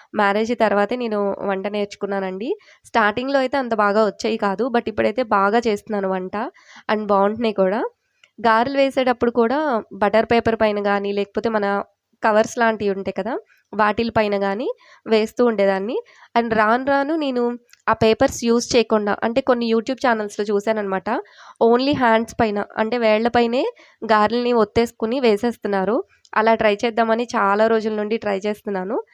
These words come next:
But ఇప్పటికైతే వచ్చింది కానీ అంత పర్ఫెక్ట్‌గా రాలేదనమాట. ఆహ్, just చిన్న సైజు గారెలే వస్తున్నాయి, కొంచెం పెద్ద సైజువి ఇంకా వేయడం అంతగా రాలేదు. But చాలా బాగానే వచ్చినాయి. మీరే చెప్పాలి ఎంత బాగా వేశాను అనేది.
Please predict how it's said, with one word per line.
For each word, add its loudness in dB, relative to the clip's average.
But -2
ఇప్పటికైతే 0
వచ్చింది -2
కానీ -2
అంత 0
పర్ఫెక్ట్‌గా 2
రాలేదనమాట. 0
ఆహ్, 0
just -4
చిన్న -4
సైజు 2
గారెలే 2
వస్తున్నాయి, -4
కొంచెం -4
పెద్ద -4
సైజువి -8
ఇంకా -4
వేయడం -2
అంతగా -6
రాలేదు. -8
But 0
చాలా 2
బాగానే 0
వచ్చినాయి. -4
మీరే 2
చెప్పాలి 0
ఎంత -4
బాగా 0
వేశాను -2
అనేది. -4